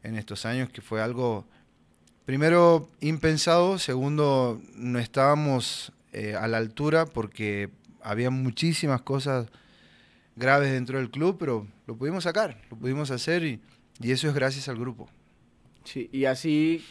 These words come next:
Speaker 2: como el Napoli, Maradona llegó a, a Napoli y fueron campeones de Europa, bueno, usted llegó y, y campeones en Sudamérica. Eh, ¿inspiración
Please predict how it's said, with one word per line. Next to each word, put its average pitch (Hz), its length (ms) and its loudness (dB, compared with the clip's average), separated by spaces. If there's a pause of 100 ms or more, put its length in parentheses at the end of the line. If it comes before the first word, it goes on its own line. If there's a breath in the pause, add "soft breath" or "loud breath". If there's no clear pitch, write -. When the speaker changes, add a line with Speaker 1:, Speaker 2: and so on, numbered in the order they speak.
Speaker 2:
como 170 240 2
el 139 280 0 (140)
Napoli, 165 580 0
Maradona 127 720 -4
llegó 143 380 -2
a, 151 500 0
a 135 40 -8
Napoli 165 400 -4
y 156 40 -4
fueron 143 240 -4
campeones 139 380 -4
de 165 60 -2
Europa, 190 420 2 (500 loud breath)
bueno, 147 280 -4 (220)
usted 135 240 -4
llegó 160 220 0
y, 175 200 -2
y 131 40 -4
campeones 127 760 0 (320)
en 127 140 -4
Sudamérica. 131 560 -2 (360 loud breath)
Eh, 131 360 0
¿inspiración 190 720 2